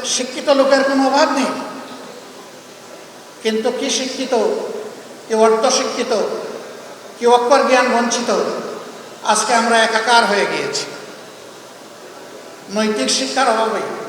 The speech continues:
এই অবক্ষয় দেখা দিয়েছে। মহান আল্লাহ তাআলার দরবারে দোয়া করি,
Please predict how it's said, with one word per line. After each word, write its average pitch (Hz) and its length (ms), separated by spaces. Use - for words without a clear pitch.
এই 220 80
অবক্ষয় 214 440
দেখা 196 260
দিয়েছে। 151 400
মহান 202 180
আল্লাহ 214 300
তাআলার 220 280
দরবারে 214 340
দোয়া 202 240
করি, 214 320